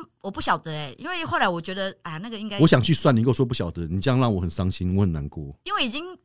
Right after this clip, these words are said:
Speaker 1: 年代已久，已经不可考了，你知道吗？
Speaker 2: 多久？上个世代吗？
Speaker 1: 呃，就是刚出道的时候。
Speaker 2: 你刚出道的时候，
Speaker 1: 二十几年前。
Speaker 2: 那时候是清末民初的时候。
Speaker 1: 是，差不多。
Speaker 2: 是吗？
Speaker 1: 对，
Speaker 2: 哦，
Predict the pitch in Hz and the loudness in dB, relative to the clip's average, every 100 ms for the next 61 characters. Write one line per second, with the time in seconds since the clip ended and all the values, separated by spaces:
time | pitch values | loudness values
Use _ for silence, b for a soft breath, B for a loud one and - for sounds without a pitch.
0 | _ 214 226 254 320 277 226 208 214 208 | _ -14 -10 -4 -2 -2 -4 -10 -6 -4
1 | 170 208 233 - 175 180 127 131 117 135 | -4 -8 -10 -8 -8 -6 -8 -8 -14 4
2 | 147 170 123 95 156 135 - 127 120 98 | 8 10 8 6 6 6 4 4 4 4
3 | 90 - _ _ - 190 175 180 269 285 | 2 -4 _ _ -10 -6 -6 -8 -8 -8
4 | 285 262 233 240 240 233 226 185 160 156 | -6 -8 -6 -4 -4 -4 -6 -4 -8 -14
5 | - _ _ 104 175 175 165 170 139 120 | -16 _ _ 2 4 6 6 8 8 8
6 | 139 139 151 143 - 131 139 135 139 131 | 6 6 6 6 4 4 6 6 6 4
7 | 113 - _ _ _ _ _ - 175 170 | 4 -2 _ _ _ _ _ 4 10 12
8 | 180 151 117 117 120 135 123 - 82 82 | 12 10 10 8 6 4 2 2 0 -2
9 | 78 220 196 - - 82 175 170 190 67 | -4 -10 -12 -12 -12 -8 -4 -2 -2 -4
10 | - - 87 | -10 -8 -8